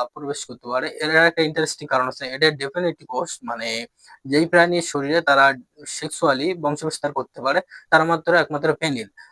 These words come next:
মানে বিড়াল জাতীয় যে সমস্ত প্রাণী আছে। তো এদের মধ্যে আমাদের আশেপাশে শুধু বিড়ালকে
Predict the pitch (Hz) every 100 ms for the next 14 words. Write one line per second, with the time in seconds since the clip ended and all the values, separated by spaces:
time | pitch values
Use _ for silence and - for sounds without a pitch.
0 | _ 151 147 147 143 151 160 160 160 143
1 | 139 151 143 139 - 139 120 110 - -
2 | _ _ _ 151 139 127 165 190 175 139
3 | 165 151 135 131 143 147 143 - 147 139
4 | 139 135 135 139 147